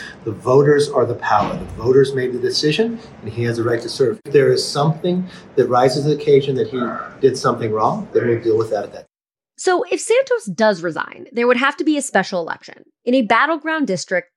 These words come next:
Speaker 2: that Santos flipped. And one thing to keep in mind is that Santos leaving that seat could be costly for Republicans.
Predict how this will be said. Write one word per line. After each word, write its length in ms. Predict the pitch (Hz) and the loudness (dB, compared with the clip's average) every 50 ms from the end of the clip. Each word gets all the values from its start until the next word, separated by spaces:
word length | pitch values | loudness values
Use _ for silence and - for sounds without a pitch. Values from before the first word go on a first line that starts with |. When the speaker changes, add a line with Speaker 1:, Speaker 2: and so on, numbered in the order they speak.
| _ _ | _ _
Speaker 2:
that 200 | 202 202 190 - | -4 -4 -2 -2
Santos 440 | - 208 190 180 - 185 170 - - | -2 -2 -2 -2 -4 -8 -8 -8 -10
flipped. 280 | _ _ - - - _ _ _ _ _ | _ _ -14 -14 -14 _ _ _ _ _
And 80 | 302 349 | 2 6
one 180 | 440 539 554 | 6 6 6
thing 120 | 539 508 480 | 4 0 -2
to 80 | 403 392 | -2 -2
keep 220 | - 311 262 254 | -2 -2 -2 0
in 80 | 247 220 | 2 2
mind 340 | 196 185 185 185 185 180 - | 4 4 4 2 -2 -4 -4
is 160 | - 254 220 | -6 0 0
that 180 | 269 262 - | 0 0 0
Santos 520 | - - 320 359 392 - 415 403 381 - 240 | -2 0 0 0 2 2 0 0 0 -2 -6
leaving 480 | 202 190 208 214 240 233 285 277 262 | -6 -6 -4 -4 -2 -2 -2 -4 0
that 260 | 208 226 220 220 - - | 0 0 0 0 -4 -10
seat 420 | - - 226 240 277 - - _ _ _ _ _ _ | -14 -10 -6 -4 -6 -6 -8 _ _ _ _ _ _
could 280 | - - - 330 392 - | -16 -4 -2 -2 2 2
be 100 | 415 392 | 0 0
costly 520 | - - - 294 302 294 - - 214 202 | 0 -4 -2 -2 -2 -2 -4 -6 -6 -6
for 160 | 196 - 190 | -6 -4 -2
Republicans. 800 | 175 170 170 - 226 220 - - - - - _ - - _ _ | -2 -2 -2 -2 -4 -4 -4 -6 -12 -18 -20 _ -20 -20 _ _